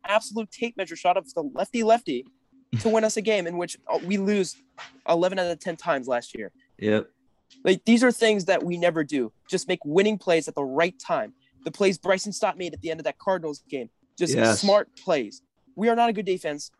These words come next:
Speaker 1: We won't be a good defense. But I believe the things we are doing, we are making the right plays at the right time. And we have guys that, unsung guys, but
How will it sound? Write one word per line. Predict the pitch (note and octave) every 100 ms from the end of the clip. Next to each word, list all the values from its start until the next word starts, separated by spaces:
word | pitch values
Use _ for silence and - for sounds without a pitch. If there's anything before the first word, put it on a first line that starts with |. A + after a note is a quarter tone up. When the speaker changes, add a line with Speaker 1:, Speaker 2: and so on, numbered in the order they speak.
| -
Speaker 1:
We | D#3
won't | D#3 D#3+ E3
be | D#3
a |
good | C#3 C3+
defense. | B2+ B2+ B2+ B2 - - _ _ _ _ _
But | - F3 - _
I | D#3
believe | D3+ E3+ E3+
the | D#3+
things | D#3+ E3+ D#3
we | D#3+
are | D3+
doing, | C#3 D#3+ C#3+ - -
we | E3+
are |
making | E3 D#3
the | C#3
right | C#3+
plays | - G3 F#3
at |
the | -
right | C#3 E3 -
time. | - F3+ C#3+ C#3+ _ _ _ -
And | D#3+
we | E3+
have | F#3+ E3+
guys | F3 F3 E3+ D#3
that, | E3 D3+ - _ _ -
unsung | F3+ G3 A3 G3+
guys, | E3+ D#3 D#3 D#3 _ _
but | F3 D#3+